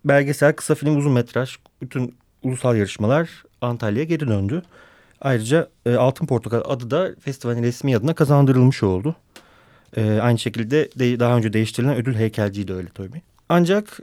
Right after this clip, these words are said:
festivalde sansür tartışmalarına ciddi biçimde yer verilmemiş olması da tartışma yaratan bir diğer unsur oldu. Zira Antalya'da, e, bu sansür vakaları sonrasında yapılan ilk festivalde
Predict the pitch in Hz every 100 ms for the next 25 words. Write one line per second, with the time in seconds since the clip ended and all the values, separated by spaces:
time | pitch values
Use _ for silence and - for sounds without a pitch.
0 | - - 135 - 165 165 165 170 196 -
1 | 156 160 - 139 127 - 127 127 135 127
2 | - 170 - 127 123 123 131 139 165 120
3 | 107 143 139 147 143 170 190 147 139 -
4 | 156 151 - 120 127 190 185 160 175 170
5 | - 156 147 160 113 120 156 151 123 147
6 | 170 - - - 120 127 160 151 127 131
7 | 156 - 127 120 117 127 135 123 143 131
8 | 120 110 107 - 127 123 - 107 104 101
9 | 117 117 113 98 - 95 92 95 139